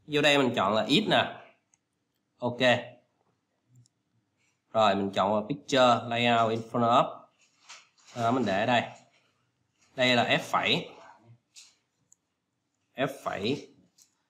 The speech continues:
Để dấu phẩy thì mình sẽ nhấn Control Alternate và dấu nháy nha quý thầy cô. F phẩy X.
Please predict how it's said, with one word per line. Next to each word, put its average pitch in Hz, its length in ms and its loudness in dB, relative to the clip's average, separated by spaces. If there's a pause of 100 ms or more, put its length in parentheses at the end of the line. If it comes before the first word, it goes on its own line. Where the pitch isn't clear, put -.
(240)
Để 120 160 2
dấu 180 160 4
phẩy 151 240 2
thì 185 100 2
mình 127 140 2
sẽ 143 120 0
nhấn 165 200 2
Control 143 400 4
Alternate 151 520 2
và 120 140 4
dấu 127 180 0
nháy 165 240 2
nha 226 80 0
quý 165 120 -2
thầy 156 140 -4
cô. 131 280 -2 (140)
F 156 100 -6 (120)
phẩy 101 220 -6
X. 147 180 -2